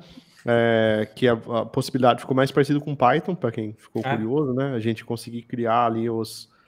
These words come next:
Speaker 1: é, os arrays, é, agora a gente consegue criar collections também, tanto com parênteses, quanto, tanto com chave, quanto com colchete, eu sempre
Speaker 2: Colchete.
Speaker 1: erro o nomezinho, é, os brackets ali, né, os, os colchetezinhos ali,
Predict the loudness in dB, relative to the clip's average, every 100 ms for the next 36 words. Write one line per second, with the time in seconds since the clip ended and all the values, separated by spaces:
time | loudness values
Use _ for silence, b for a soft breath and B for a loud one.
0 | b b b -4 -2 0 -2 -2 -4 -2
1 | -2 -6 -8 -4 -2 -2 -2 -2 -2 -6
2 | -10 -6 -6 -4 -4 -2 -4 -4 -10 -10
3 | -8 -6 -6 -8 -6 -6 -6 -6 -6 0
4 | 0 0 -4 -4 -8 -10 -6 -4 -4 -8
5 | -20 _ -20 _ -4 -2 -2 0 0 0
6 | -2 2 6 4 4 -2 2 2 0 -8
7 | -6 -4 -4 -6 -8 -12 _ _ _ _
8 | _ _ -4 -2 -2 -2 -4 -4 -10 -14
9 | -10 -4 0 0 -2 -4 -2 -2 -2 -2
10 | -6 B B B B -6 -4 -2 -4 -2
11 | -2 -2 -8 -8 -4 -2 0 -2 0 -2
12 | -4 -14 -16 -8 -8 -6 -6 -8 -8 -6
13 | -4 -4 -4 -4 -6